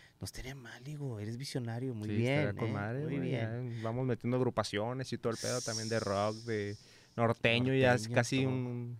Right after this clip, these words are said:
Speaker 2: un machaca, güey, ahí.
Speaker 1: Machaca,
Speaker 2: <laughs>
Speaker 1: sí, el podcast norteño. Ah, no, ah. Ya, ya me estoy, lo puedo platicar fuera del aire, sí,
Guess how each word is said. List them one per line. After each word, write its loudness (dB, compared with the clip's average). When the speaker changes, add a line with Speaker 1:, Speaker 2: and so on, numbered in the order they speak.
Speaker 2:
un 2
machaca, 4
güey, 6
ahí. 8
Speaker 1:
Machaca, 6
Speaker 2:
<laughs> 8
Speaker 1:
sí, 4
el -4
podcast -4
norteño. -6
Ah, -4
no, -2
ah. -4
Ya, 4
ya 6
me 0
estoy, 8
lo 6
puedo 6
platicar 6
fuera 8
del 10
aire, 4
sí, 0